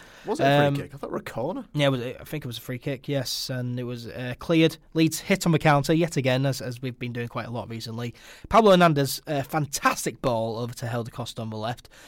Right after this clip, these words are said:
Speaker 2: uh, who finished really well. Um, and, yeah, one nil up after six minutes. We were two nil up shortly after that, eight minutes. Um, Dallas, uh, turning and crossing brilliantly into Patrick Bamford, who controlled the ball with his chest and volleyed in from about five yards out. Fantastic goal, that one.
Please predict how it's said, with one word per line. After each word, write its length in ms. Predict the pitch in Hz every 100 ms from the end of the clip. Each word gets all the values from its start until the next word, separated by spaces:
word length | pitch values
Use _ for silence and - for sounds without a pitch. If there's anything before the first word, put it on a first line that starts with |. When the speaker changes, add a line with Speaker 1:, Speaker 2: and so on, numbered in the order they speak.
| - -
Speaker 2:
uh, 160 | 131
who 140 | 139 160
finished 280 | 190 190 202
really 200 | 202 202
well. 420 | 226 277 160 117
Um, 840 | 135 143 143 147 139 139 135 131 -
and, 340 | 131 139 135 156
yeah, 120 | 185
one 180 | 160 175
nil 100 | 165
up 100 | 165
after 140 | 156
six 240 | - 151
minutes. 260 | 156 180 - - - -
We 80 | 131
were 60 |
two 160 | - 202
nil 160 | 156 175
up 120 | - -
shortly 300 | - 175 160
after 180 | 175 151
that, 200 | 180 - -
eight 180 | 175 151
minutes. 360 | 165 180 - - - - -
Um, 300 | 143 143 139
Dallas, 440 | 170 190 190 -
uh, 160 | 160 147
turning 360 | - 160 160 151
and 100 | 139
crossing 300 | - - 185
brilliantly 520 | 151 185 151 117 117
into 140 | 113 -
Patrick 320 | 139 - 107
Bamford, 300 | 123 117 123
who 100 | 123
controlled 380 | 117 120 139 127
the 40 | -
ball 220 | 123 123
with 120 | 120
his 120 | 127 -
chest 300 | 160 151 - - - -
and 120 | 151
volleyed 340 | 165 165 156 -
in 200 | 160 165
from 180 | 156 151
about 240 | 147 165 -
five 360 | 160 156 151
yards 340 | 147 156 151 151
out. 220 | 165 139
Fantastic 720 | 139 135 - 196 - 143 135
goal, 240 | 143 131
that 240 | 127 147 113
one. 240 | 113 113